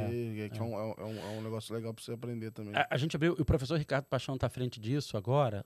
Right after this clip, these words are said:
Speaker 2: é, ele, ele coor-, tá coordenando essas iniciativas.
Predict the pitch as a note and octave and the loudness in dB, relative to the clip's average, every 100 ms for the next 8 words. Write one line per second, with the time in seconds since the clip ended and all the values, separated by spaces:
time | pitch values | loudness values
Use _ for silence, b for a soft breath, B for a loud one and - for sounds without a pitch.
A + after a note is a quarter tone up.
0 | - G#2+ G2+ F2+ G2+ - B2+ A#2 C3 G#2 | -2 0 2 2 0 -2 -2 -2 -2 -2
1 | - A#2 A2 A2 A2+ A#2 B2+ - G#2 G#2+ | -4 -8 -4 -4 -2 0 -2 -2 -4 -4
2 | - G2+ - C#3+ G#2 - | -4 -4 -2 0 -2 -6